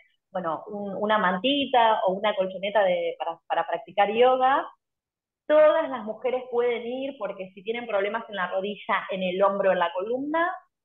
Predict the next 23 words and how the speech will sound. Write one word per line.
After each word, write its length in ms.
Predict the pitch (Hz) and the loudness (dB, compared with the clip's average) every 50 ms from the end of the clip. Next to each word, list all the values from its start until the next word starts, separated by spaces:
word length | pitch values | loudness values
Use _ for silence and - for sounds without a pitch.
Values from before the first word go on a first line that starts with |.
| _ _ _ _ _ _ | _ _ _ _ _ _
vamos 280 | 185 214 233 240 240 - | 0 0 2 2 0 0
a 120 | 226 208 - | 0 0 2
trabajar 500 | 202 185 180 190 - - 240 262 294 - | 2 4 4 4 4 4 4 4 4 2
con 160 | 208 196 190 | -2 -2 0
el 140 | 175 180 175 | 0 0 2
resto 280 | - 269 269 - - | 0 0 0 0 -2
del 160 | 233 214 208 - | -2 -2 0 2
cuerpo 360 | 240 254 285 - 311 330 320 - | 2 2 2 2 -2 -2 -2 -2
en 140 | - 190 190 185 | -4 -4 -4 -4
donde 220 | 175 180 180 185 | -4 -4 -4 0
no 80 | 190 208 | 0 0
haya 240 | 240 240 - 254 - | 0 0 -2 -4 -2
problema. 460 | 214 185 190 185 160 156 - - - - _ - | -2 -4 -2 -2 -4 -8 -10 -12 -20 -20 _ -8
Y 120 | 208 208 208 | -4 -4 -4
en 180 | 208 220 220 | -2 -2 -4
donde 260 | 220 220 220 220 233 | -4 -2 0 2 4
haya 360 | 233 240 262 247 - 262 262 254 | 4 4 4 2 0 -2 -2 0
ese 240 | 262 262 254 269 254 | -2 -2 -4 -6 -8
problema, 520 | - 233 233 233 226 220 220 220 240 - _ _ _ | -6 -6 -6 -6 -6 -6 -8 -8 -10 -12 _ _ _
se 80 | 175 | -2
va 80 | 170 170 | -2 -2
a 60 | 185 | 0
desbloquear. 440 | 185 175 165 160 165 160 156 151 | -2 -2 -2 -2 2 2 2 2